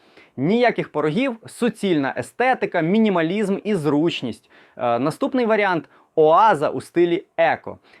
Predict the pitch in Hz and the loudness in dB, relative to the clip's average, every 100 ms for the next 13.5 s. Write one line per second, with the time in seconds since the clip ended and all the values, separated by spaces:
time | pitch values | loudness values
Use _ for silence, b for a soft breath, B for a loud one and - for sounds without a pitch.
0 | b 117 180 170 139 139 180 165 139 131 | b -2 0 2 0 -2 0 0 0 -2
1 | - 131 117 - 139 190 262 - - 147 | -4 -4 -4 -2 0 2 0 -4 -4 0
2 | 185 156 - 135 135 123 240 254 185 139 | 0 0 -4 -6 -6 -4 0 2 0 0
3 | 151 - 170 - - 101 - b b 117 | -4 -2 -2 -4 -10 -16 -16 b b -4
4 | 147 185 143 127 92 85 - _ _ _ | 0 2 2 2 0 -6 -18 _ _ _
5 | B B 107 135 131 196 247 202 - - | B B -4 0 2 0 -4 -12 -20 -8
6 | 160 165 214 196 165 - 110 87 _ b | -2 -2 -2 -2 -2 -4 -6 -6 _ b
7 | b 123 175 151 170 - 269 220 - - | b 0 0 2 -2 -2 -6 -6 -6 0
8 | 185 254 254 - 180 220 208 117 113 185 | 2 2 0 0 2 2 -2 -6 0 0
9 | 175 180 165 143 107 95 - b b b | 2 0 0 -2 -4 -10 -16 b b b
10 | 160 151 208 202 - 143 - 165 143 117 | -2 2 2 2 0 -6 0 2 2 0
11 | 131 214 269 262 b 110 110 226 233 202 | -2 -2 -4 -8 b -12 0 2 2 0
12 | 127 185 - 127 156 - 156 117 123 170 | 0 -2 0 -2 -2 -2 -6 -4 -2 -2
13 | 147 139 - 110 92 | -2 -4 -6 -14 -14